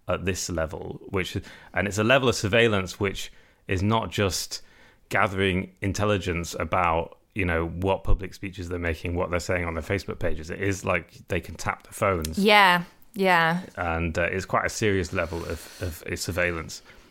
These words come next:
Speaker 1: for,
Speaker 2: That's
Speaker 1: for a big political party like the
Speaker 2: I mean,
Speaker 1: A F D.
Speaker 2: I think that's a positive
Speaker 1: So the court,
Speaker 2: step.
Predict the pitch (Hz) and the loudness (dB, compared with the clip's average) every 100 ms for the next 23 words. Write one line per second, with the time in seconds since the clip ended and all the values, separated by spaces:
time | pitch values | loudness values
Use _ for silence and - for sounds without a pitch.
0 | - 202 - - - 95 82 85 85 101 | -4 -2 0 0 0 2 2 -2 -2 -2
1 | - 85 85 - - 92 85 82 85 87 | 0 0 0 -4 -2 -2 -2 -6 -2 0
2 | 226 254 254 269 294 233 214 190 185 202 | 2 4 4 4 2 2 2 0 -2 0
3 | 180 175 170 170 - - _ - _ _ | 2 4 4 2 -6 -16 _ -20 _ _
4 | - _ - - 92 87 - 123 110 135 | -20 _ -8 0 2 2 0 2 4 4
5 | 104 - | 0 -4